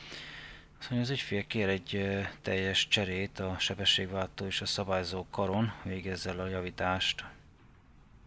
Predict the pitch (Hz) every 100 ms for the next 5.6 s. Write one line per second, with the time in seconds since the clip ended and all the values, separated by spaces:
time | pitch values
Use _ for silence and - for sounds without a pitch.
0 | - - - - - - 131 101 - -
1 | - - 92 90 - 85 92 95 90 123
2 | 156 135 104 - - - - - - -
3 | - - - - 107 95 98 123 117 110
4 | 95 - 104 - - - - - - -
5 | - 107 98 92 95